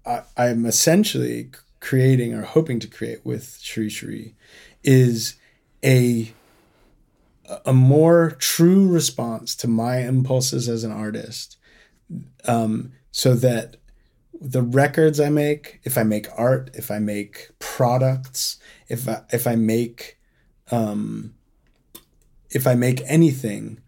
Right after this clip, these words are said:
for the masses, um, that they understand that there's sort of a immediate quality control going on, that it is direct to consumer, that it is,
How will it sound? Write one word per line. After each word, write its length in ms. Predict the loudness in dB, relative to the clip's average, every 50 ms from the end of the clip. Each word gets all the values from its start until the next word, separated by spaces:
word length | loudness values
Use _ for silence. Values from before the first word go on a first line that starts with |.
| _ _ _
for 440 | -10 -2 2 4 6 6 6 4
the 200 | 0 -2 -2 -2
masses, 920 | 0 0 -2 -2 -4 -4 -4 -6 -8 -10 -16 -18 -18 -16 -14 -14 -14 -14 -16 _ _ _ _ -20 _ _ 0
um, 480 | 2 4 4 4 2 0 0 -2 -6 _ _ _ _ _ 0
that 340 | 2 2 2 2 -2 -4 0
they 220 | 4 6 6 6
understand 640 | 6 4 2 0 0 0 0 0 -2 0 0 0 -2
that 140 | -2 -4 -6
there's 200 | -6 -4 -2 -2
sort 300 | 0 2 4 4 4 4
of 180 | 2 2 -2
a 220 | -4 -4 -4 -6 -8 -6
immediate 680 | -2 0 2 2 4 2 4 4 2 0 0 -4 -8
quality 800 | -14 -8 -6 -2 0 0 0 0 -2 -4 -6 -12 -16 -18 _ _ _ _ _
control 560 | -8 -4 -4 -4 -4 -4 -6 -6 -6 -6 -8 -8
going 320 | -8 -8 -8 -8 -10 -10
on, 420 | -12 -12 -14 -16 -18 -20 -20 -20 -20 _ _ _ -20 -20 _ _ _ 0
that 240 | 0 0 0 0 -4 -4
it 180 | -2 -2 0 2
is 440 | 4 4 4 4 2 0 -4 -8 -12 _ _ _ _ _ _ -2
direct 640 | 0 0 2 0 -2 -2 -4 -8 -12 -12 -12 -10 -8
to 220 | -2 0 0 0
consumer, 880 | 2 0 -2 -2 -2 -2 -2 0 0 0 -2 -4 -6 -10 -12 -12 -14 -16 _ _ _ _ _ -2
that 140 | -2 0 0
it 160 | 0 0 2
is, 600 | 6 6 8 8 6 6 4 2 0 -2 -4 -6